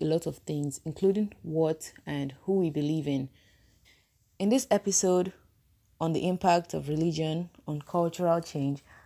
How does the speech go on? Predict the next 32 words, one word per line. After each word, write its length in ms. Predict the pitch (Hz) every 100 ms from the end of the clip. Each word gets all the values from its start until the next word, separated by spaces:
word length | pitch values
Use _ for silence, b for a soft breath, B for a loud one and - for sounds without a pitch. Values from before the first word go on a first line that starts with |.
| b b _
I 80 | 190
speak 380 | - - 233 165
of 180 | 156 - _ _
religion 600 | 165 170 185 165 160 147 156 _ _ -
in 100 | 170
reference 420 | 185 185 185 175
to 280 | 160 151 143 _
theistic 640 | 170 175 - - 190 190
religions, 580 | 165 156 160 147 151 139
although 460 | - 160 170 165 - _ _ _ -
I 60 | 170
recognize 640 | 165 160 156 175 185 175
there 240 | 151 143
are 100 | 139 _ -
atheistic 760 | 151 - 160 - - 160 - _ -
religions. 520 | 151 156 139 135 -
I 60 | 160
may 80 | 160
talk 220 | 196 156
on 80 | 139
that 160 | 135
sometime. 420 | - 135 139 143 156 B B B B -
In 60 | 220
the 80 | 233
meantime, 560 | 277 269 185 160 170 - b b b -
thank 260 | 220 233 233
you 100 | 208
for 200 | 185 170
listening 440 | 175 170 175 175
to 100 | 170
today's 360 | 160 160 165 160
episode. 760 | 165 - 156 - 165 175 185 202